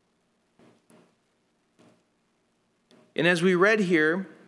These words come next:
this great victory, because those in Susa struck their enemies on the thirteenth and fourteenth days of Adar, and those in the rural ar-, areas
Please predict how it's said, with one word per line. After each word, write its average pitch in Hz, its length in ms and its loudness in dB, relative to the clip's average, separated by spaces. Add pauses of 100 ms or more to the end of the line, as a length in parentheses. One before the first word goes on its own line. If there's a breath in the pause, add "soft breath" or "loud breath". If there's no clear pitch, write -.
(120)
this 165 240 -2
great 175 300 0
victory, 175 320 -2
because 151 320 -4
those 196 260 0
in 175 120 -4
Susa 170 340 -2
struck 165 320 -4
their 165 140 -2
enemies 160 320 -6
on 139 100 -2
the 123 80 -8
thirteenth 156 540 -6
and 202 240 -4
fourteenth 185 560 -4
days 139 500 -4
of 131 200 -6
Adar, 117 340 -4
and 143 200 -8
those 170 240 0
in 156 120 -4
the 135 100 -2
rural 190 440 2
ar-, 123 400 -2 (100)
areas 120 540 -2